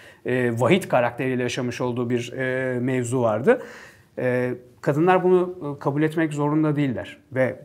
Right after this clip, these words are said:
bu kadar hassas olduğum bir dönemde Türkiye Futbol Federasyonu olarak da kadına ve çocuğa dokunma diye hashtagle sen de sosyal medyadan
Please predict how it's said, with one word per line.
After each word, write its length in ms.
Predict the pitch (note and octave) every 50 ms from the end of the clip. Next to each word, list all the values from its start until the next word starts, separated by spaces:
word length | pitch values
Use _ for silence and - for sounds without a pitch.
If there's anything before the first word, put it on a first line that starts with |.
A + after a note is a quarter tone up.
| - - -
bu 60 | B3
kadar 260 | - C4+ A#3 F#3 D3+
hassas 320 | C#3+ C3+ - - C3 - C#3+
olduğum 320 | B2+ B2 A#2 A#2+ A#2 A2
bir 80 | G#2+ G2
dönemde 340 | F#2+ F2 E2+ F2+ - G2+ -
Türkiye 300 | - C3 B2 - F3+ F3+
Futbol 320 | F3+ A3+ A3 A3 G3+ F#3
Federasyonu 500 | F#3 F3 E3 G#3 G3+ - D#3 F3 D#3 D3+
olarak 220 | D3+ D3+ D3 D3+ D3+
da 80 | A#2+
kadına 300 | - D3 B2 C3+ D3 D3
ve 100 | D3 C#3
çocuğa 360 | C#3+ - C#3+ B2+ D3 C#3+ C3+ B2
dokunma 380 | B2 - - D#3 D#3 C#3+ B2
diye 180 | B2 B2 A2 A2
hashtagle 520 | D3+ D3 - - C3 A2+ - C#3+ C3 B2
sen 220 | B2 - D3 C#3+ C3+
de 60 | A#2+
sosyal 360 | - C3+ A#2 - - C3 B2+
medyadan 440 | B2+ A#2+ A2+ A#2+ A#2 A#2+ B2+ A#2+